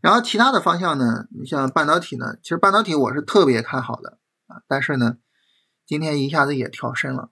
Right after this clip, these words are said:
啊。然后这个新能源也调深了啊，新能源锂电还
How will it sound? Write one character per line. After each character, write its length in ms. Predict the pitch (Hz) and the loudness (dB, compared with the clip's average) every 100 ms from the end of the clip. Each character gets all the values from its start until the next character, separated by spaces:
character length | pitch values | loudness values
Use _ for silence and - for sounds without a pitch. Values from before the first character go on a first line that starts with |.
| _ | _
啊。 240 | 160 - _ _ _ _ _ - - _ - | -20 -20 _ _ _ _ _ -20 -20 _ -8
然 140 | 147 | -6
后 540 | 156 143 131 123 123 - _ _ _ _ _ _ _ _ - | 0 2 2 2 -2 -8 _ _ _ _ _ _ _ _ -16
这 140 | - | -12
个 300 | - - - - _ | -10 -10 -12 -20 _
新 200 | - - | -8 -2
能 120 | 170 170 | 0 2
源 180 | 156 | 4
也 80 | 165 | 2
调 220 | 120 - | 0 -4
深 160 | 123 135 | -6 -8
了 180 | - - | -10 -14
啊， 220 | - - - _ | -18 -20 -20 _
新 140 | 180 | -2
能 80 | 202 | 4
源 220 | 185 202 | 6 6
锂 140 | 170 131 | 4 2
电 320 | 208 202 131 | 4 4 2
还 280 | 147 160 | -2 -6